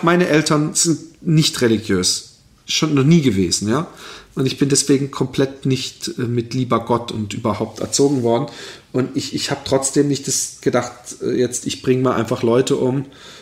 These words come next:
Und, äh, äh, wurde dann, also vor allem so ein Gott wird mich daran nicht hindern, wenn ich jemanden umbringen will. Und genauso ist es nicht so, dass ich daran, äh, gehindert werde, weil mir's ein Gott sagt.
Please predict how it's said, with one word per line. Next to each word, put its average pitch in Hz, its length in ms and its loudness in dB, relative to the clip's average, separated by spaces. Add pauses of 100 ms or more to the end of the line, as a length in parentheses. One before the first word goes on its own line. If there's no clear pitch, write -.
(200)
Und, 127 500 -2
äh, 117 40 0 (240)
äh, 113 420 0 (560)
wurde 131 260 4
dann, 120 580 0 (140)
also 113 360 -2 (100)
vor 123 180 -2
allem 127 160 0
so 127 100 0
ein 120 140 -2
Gott - 380 -2 (120)
wird 131 200 -2
mich 123 180 -6
daran 123 240 0
nicht 117 140 0
hindern, 139 260 0
wenn 131 120 2
ich - 120 -4
jemanden 123 180 -2
umbringen 139 380 0
will. 131 120 4
Und 120 120 -2
genauso 123 600 2 (520)
ist 127 160 -2
es 120 120 0
nicht 131 160 0
so, 127 120 0
dass 117 240 -2
ich - 180 -2
daran, 113 560 -2 (180)
äh, 110 320 0 (600)
gehindert 131 640 2
werde, 123 420 4
weil 120 300 4
mir's 117 460 0
ein 110 160 -4
Gott 123 240 0
sagt. 85 400 -4